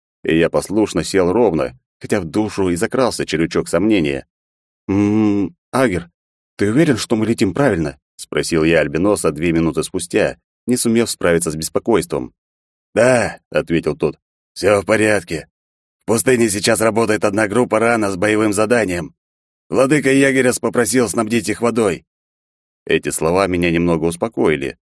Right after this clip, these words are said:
но на душе все равно остался неприятный осадок. Почему же тогда Егерес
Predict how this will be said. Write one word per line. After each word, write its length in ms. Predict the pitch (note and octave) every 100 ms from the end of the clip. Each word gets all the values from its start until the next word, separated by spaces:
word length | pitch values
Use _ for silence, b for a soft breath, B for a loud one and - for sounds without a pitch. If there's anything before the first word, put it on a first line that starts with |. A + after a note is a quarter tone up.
| _ -
но 120 | B2
на 120 | C3
душе 340 | A#2 A2+ B2 A#2
все 180 | - F#2
равно 300 | G2 G#2+ F2
остался 400 | - E2 D2 D#2
неприятный 520 | D#2 E2+ E2+ E2 E2
осадок. 420 | F2 G#2 C2 C2 _ _ _ _ _ _
Почему 340 | - - A#2 A#2+
же 100 | A2+
тогда 240 | G2 G#2+
Егерес 580 | E2+ G2 A2 F#2 E2